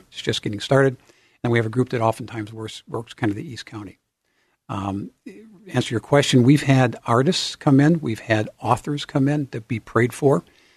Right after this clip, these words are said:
We've got, um, all walks of life. Uh, we have ministry people come in for prayer, but mostly it's small businesses. Um, that, uh, but, you know, it's interesting when you're, when you're being led by the Spirit,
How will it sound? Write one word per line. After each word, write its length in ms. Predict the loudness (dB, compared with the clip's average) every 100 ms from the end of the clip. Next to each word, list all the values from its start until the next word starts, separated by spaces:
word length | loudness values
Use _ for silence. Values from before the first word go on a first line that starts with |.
| _ _ 0
We've 180 | 0
got, 320 | 4 2 2 0
um, 360 | -8 -8 -8 -8
all 220 | 2 6
walks 320 | 8 6 4 0
of 100 | 0
life. 420 | -8 -10 -16 -12
Uh, 260 | -8 -6 -6
we 160 | -2 0
have 280 | 0 -2 -6
ministry 380 | 0 2 2 0
people 260 | 2 0 0
come 180 | 0
in 80 | 0
for 140 | -2 -6
prayer, 200 | 0 0
but 120 | 4
mostly 280 | 2 4 0
it's 100 | 0
small 200 | 0 0
businesses. 640 | 0 0 0 -2 -6 -8 _ _ _ _ _
Um, 340 | 0 2 2 -2 _ _ _ _ _
that, 400 | 2 2 2 0
uh, 320 | 2 4 0 -4 -10 -14 -2
but, 180 | -2 2
you 120 | 2
know, 100 | 4
it's 100 | 4
interesting 380 | 0 0 -2 2
when 140 | 2
you're, 180 | 0 -2
when 240 | -6 -4
you're 200 | -4 -4
being 260 | 0 4 6
led 220 | 6 4
by 140 | 0
the 100 | 0
Spirit, 520 | -2 2 4 6 4